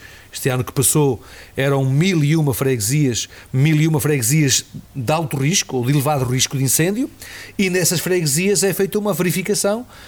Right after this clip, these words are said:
uma visita por parte das forças de segurança,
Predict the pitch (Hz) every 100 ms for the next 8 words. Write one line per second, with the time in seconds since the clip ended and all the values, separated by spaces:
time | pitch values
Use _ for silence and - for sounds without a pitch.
0 | - - 147 143 135 120 127 147 233 -
1 | 131 113 - - - - - 131 156 151
2 | - 135 151 139 127 - 170 175 214 254